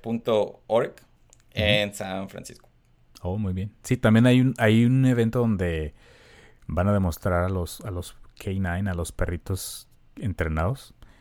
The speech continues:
Speaker 2: Eh, pueden buscarlo también ahí en la página y, y pueden ir a ver cómo, cómo estos perritos responden a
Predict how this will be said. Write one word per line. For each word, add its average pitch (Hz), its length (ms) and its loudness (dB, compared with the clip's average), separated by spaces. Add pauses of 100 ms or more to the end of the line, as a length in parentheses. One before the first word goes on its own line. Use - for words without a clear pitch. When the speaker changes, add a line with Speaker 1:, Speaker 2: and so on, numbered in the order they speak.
(220)
Speaker 2:
Eh, 78 520 -10 (460)
pueden 92 220 0
buscarlo 90 380 0
también 87 260 0
ahí 87 60 2
en 87 80 0
la 85 100 -2
página 101 400 0 (480)
y, 80 1000 -6 (120)
y 92 60 -6
pueden 87 320 0
ir 85 120 0
a 82 60 2
ver 80 180 0
cómo, 85 500 -2
cómo 82 280 -2
estos 82 220 -6
perritos - 640 -4 (240)
responden 80 580 -4
a 73 300 -8